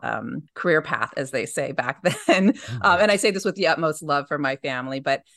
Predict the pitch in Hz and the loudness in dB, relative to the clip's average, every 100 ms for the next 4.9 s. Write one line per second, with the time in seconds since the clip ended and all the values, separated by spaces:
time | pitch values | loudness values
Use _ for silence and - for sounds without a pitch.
0 | _ - 202 185 233 226 220 214 196 185 | _ -4 0 2 2 0 -2 -4 -6 -6
1 | 180 175 175 180 - 156 147 147 143 214 | -6 -4 -6 -8 -8 -4 -2 -2 -2 -2
2 | - 208 156 147 180 175 180 - 185 175 | -4 -6 -2 -2 0 0 -2 -6 -4 -2
3 | 170 202 269 262 214 190 170 151 151 139 | -2 -2 0 -2 -4 -6 -8 -8 -6 -2
4 | 147 131 107 - 135 131 123 - | 0 0 -4 -6 -2 -2 -2 -10